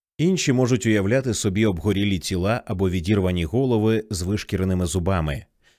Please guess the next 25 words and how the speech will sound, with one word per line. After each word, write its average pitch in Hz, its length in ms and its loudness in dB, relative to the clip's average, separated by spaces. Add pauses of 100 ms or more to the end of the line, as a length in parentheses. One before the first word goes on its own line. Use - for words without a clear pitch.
(120)
Навіть 147 380 0
метушливих 123 720 0
людців, 104 640 -4 (260)
що - 160 -2
з'являються 87 720 0
раніше 90 460 -2
рятувальників 95 760 -2
і 95 100 0
знімають 90 560 -2
з - 80 -4
пальців 92 440 -2
обручки 95 520 0
та 82 120 -2
діамантові 85 640 -2
сережки 87 480 -2
з 90 100 -2
вух. 113 400 -6 (480)
Але 123 220 4
в 131 140 -4
Енні 180 360 2
Дріскол 135 540 0
сон 185 440 0
відбирало 117 680 2
видіння 107 580 0
Джиммі, 95 580 -2